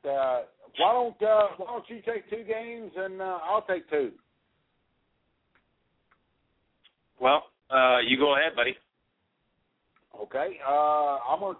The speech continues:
Speaker 1: take Baltimore, 'cause that's, that's who I'm, uh, I'm gonna play them pretty much every week.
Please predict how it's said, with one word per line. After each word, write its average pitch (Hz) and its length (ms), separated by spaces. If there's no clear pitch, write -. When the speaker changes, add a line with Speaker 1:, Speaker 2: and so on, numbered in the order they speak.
Speaker 1:
take 175 220
Baltimore, 190 760
'cause 104 180
that's, 147 200
that's 139 260
who 156 160
I'm, 151 320
uh, 143 360
I'm 127 120
gonna 135 220
play 143 200
them 147 280
pretty 202 160
much 175 260
every 170 220
week. 139 380